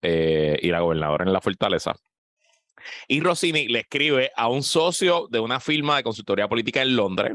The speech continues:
no, no se menciona, no se sabe quién es, solamente mencionan a, eh, socio uno, socio dos,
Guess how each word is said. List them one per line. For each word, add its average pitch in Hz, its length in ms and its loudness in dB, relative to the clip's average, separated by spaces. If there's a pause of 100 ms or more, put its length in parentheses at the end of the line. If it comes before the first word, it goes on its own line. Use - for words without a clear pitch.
no, 80 280 0
no 82 160 0
se 104 120 -2
menciona, 82 420 0
no 92 120 -4
se 92 120 -4
sabe 82 220 -2
quién 90 160 -2
es, 85 120 -2
solamente 92 460 -2
mencionan 95 380 0
a, 80 260 -2 (580)
eh, 90 480 0
socio 98 360 0
uno, 120 240 2
socio 113 280 0
dos, 135 260 2